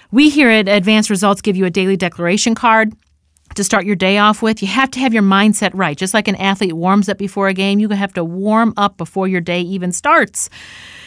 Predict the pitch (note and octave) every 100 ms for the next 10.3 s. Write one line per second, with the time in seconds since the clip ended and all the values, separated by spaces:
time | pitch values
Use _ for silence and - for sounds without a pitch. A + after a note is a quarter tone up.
0 | - - A#3 G#3+ A3+ C#4+ C4+ G3 G#3+ G#3+
1 | A3 F#3 E3 F3+ F3+ E3 - A3+ A3 G3+
2 | F3 D#3+ D#3 D#3 E3 - D3+ D3 F#3+ C4
3 | A#3 A3 G#3 F#3 D#3+ F3 F3 E3+ C#3+ -
4 | F#3 D#3+ C3+ D#3+ - C4+ F4 E4 C4+ A3+
5 | G3 F#3+ G#3 G#3 F3 F3 E3+ E3+ E3+ D3
6 | C#3 - E3 C3+ - - _ - D#3 F3
7 | G3 - - - - G3+ B3 D#4 C#4 A#3+
8 | G3 F#3+ F#3 F3 E3+ E3 - F#3+ - F3+
9 | C3+ D#3+ D#3+ E3+ E3 F3+ D#3 D#3 - D#3+
10 | D#3 D3+